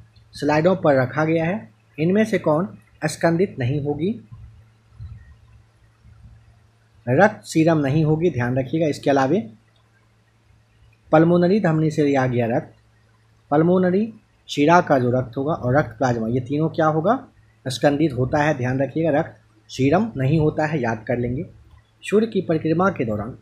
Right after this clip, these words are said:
पृथ्वी सूर्य से निकटतम दूरी पर होती है, ऑप्शन नंबर डी राइट आंसर। जनवरी के महीने में आपको ध्यान रखना है, अगर डेट पूछेगा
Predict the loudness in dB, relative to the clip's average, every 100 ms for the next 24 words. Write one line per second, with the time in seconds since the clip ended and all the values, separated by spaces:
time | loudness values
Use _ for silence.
0 | _ _ -4 -4 -2 -6 -6 -12 _ -8
1 | 0 0 2 0 -2 -2 -4 0 0 0
2 | -2 0 0 0 0 0 0 0 -2 -4
3 | -8 -8 -14 -20 _ _ _ -16 -10 -2
4 | -2 0 -2 0 0 -2 -2 -2 -4 -6
5 | -8 -6 -8 -10 _ _ _ -18 -16 -8
6 | -2 2 4 4 2 2 0 0 0 0
7 | -2 -2 -2 -2 -4 -4 -8 -14 -18 -18
8 | -20 _ -20 -20 -20 _ -14 -14 -14 -10
9 | 0 0 4 2 2 -2 0 2 2